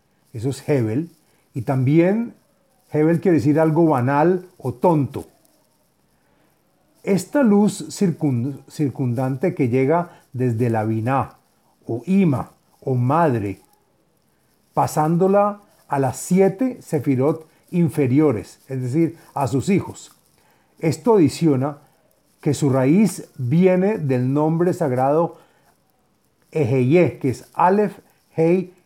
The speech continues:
Yud, Hei. Y dentro de este nombre sagrado está el nombre Yud, Yud, Aleph, Yud, que en geometría también nos da treinta y uno, es decir, las letras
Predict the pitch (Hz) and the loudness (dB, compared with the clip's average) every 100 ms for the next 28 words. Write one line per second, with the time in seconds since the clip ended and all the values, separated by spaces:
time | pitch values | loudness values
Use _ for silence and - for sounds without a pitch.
0 | _ 143 147 175 180 - _ 151 110 - | _ 0 4 4 2 -6 _ -2 -2 -6
1 | _ _ _ _ _ _ _ _ _ _ | _ _ _ _ _ _ _ _ _ _
2 | _ - 160 156 139 147 139 139 180 180 | _ 0 4 4 2 2 2 2 2 0
3 | 294 254 214 214 220 214 180 127 120 127 | 0 2 2 2 2 0 0 0 0 0
4 | 185 - 120 - 156 151 170 175 175 185 | -2 -6 -12 -4 -2 0 -2 0 0 -2
5 | 180 - _ _ _ _ 143 160 240 190 | -4 -12 _ _ _ _ 0 4 4 4
6 | 190 220 - - 175 170 143 143 165 - | 4 2 0 -2 2 2 2 4 2 2
7 | - _ _ _ _ _ _ _ _ _ | -8 _ _ _ _ _ _ _ _ _
8 | _ _ _ _ _ _ - 165 156 139 | _ _ _ _ _ _ 0 2 2 2
9 | 147 135 127 190 233 - 143 135 190 233 | 0 0 0 2 2 0 0 2 4 4
10 | 208 170 151 143 180 170 147 123 139 120 | 2 2 0 0 0 0 0 0 0 -2
11 | 92 _ _ _ _ 139 131 151 185 175 | -8 _ _ _ _ -6 -4 0 0 0
12 | 175 - _ 127 123 123 135 135 165 156 | -2 -12 _ -4 0 0 -2 -2 -4 -4